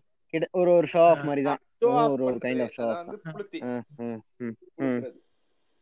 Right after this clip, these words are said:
Speaker 3: So,
Speaker 1: ம், ம்.
Speaker 3: இன்னைக்கு டாபிக்
Speaker 2: நான்
Speaker 3: என்னன்னா,
Speaker 2: தான், நான் தான் அப்படின்னு இந்த புதுப்பேட்டையில சொல்லுவார்ல தனுஷ்.
Speaker 3: ஆ, நான் தான்,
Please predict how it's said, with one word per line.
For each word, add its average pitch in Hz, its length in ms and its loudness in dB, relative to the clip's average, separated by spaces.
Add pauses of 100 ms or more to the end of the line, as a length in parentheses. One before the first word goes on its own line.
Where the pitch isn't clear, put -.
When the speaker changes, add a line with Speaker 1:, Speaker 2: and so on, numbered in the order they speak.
(120)
Speaker 3:
So, 160 360 -4
Speaker 1:
ம், 131 60 -6
ம். 120 220 0
Speaker 3:
இன்னைக்கு 208 500 -2
டாபிக் 285 340 -2
Speaker 2:
நான் 180 220 -2
Speaker 3:
என்னன்னா, 160 40 -8
Speaker 2:
தான், 180 420 2 (220)
நான் 185 360 2
தான் 180 120 2 (100)
அப்படின்னு 170 320 -4
இந்த 156 220 -8
புதுப்பேட்டையில 165 400 -2 (160)
சொல்லுவார்ல 139 340 -4
தனுஷ். - 280 -14 (140)
Speaker 3:
ஆ, 180 180 -6 (180)
நான் 165 300 -8
தான், 185 260 -6